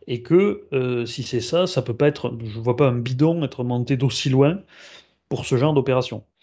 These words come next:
Après, ça peut être interprété comme, euh, le renseignement américain qui aurait décidé de monter un bidon justement avec une affaire qui traînait sur Internet depuis un moment pour lui donner un petit peu de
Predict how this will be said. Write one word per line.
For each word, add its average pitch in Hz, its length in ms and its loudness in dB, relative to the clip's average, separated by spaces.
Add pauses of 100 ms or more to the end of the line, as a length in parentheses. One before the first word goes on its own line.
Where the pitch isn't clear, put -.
(1160)
Après, 147 540 2 (100)
ça - 160 -4
peut 123 100 -2
être 117 140 -4
interprété 117 520 -2
comme, 147 280 2 (120)
euh, 123 100 -4
le 113 200 0
renseignement 131 800 0
américain 120 680 -2 (160)
qui - 80 -2
aurait 120 160 4
décidé 135 280 2
de 131 100 2
monter 135 280 4
un 131 60 6
bidon 135 320 2
justement 156 480 0
avec 143 280 2
une 139 100 -2
affaire 170 260 -2
qui 147 100 -10
traînait 135 280 -4
sur 127 180 -4
Internet 135 380 -2
depuis 139 200 -2
un 135 60 2
moment 143 260 2
pour 120 240 -6
lui 113 80 0
donner 127 240 2
un 127 140 2
petit 117 160 -12
peu 120 180 -2
de 113 220 0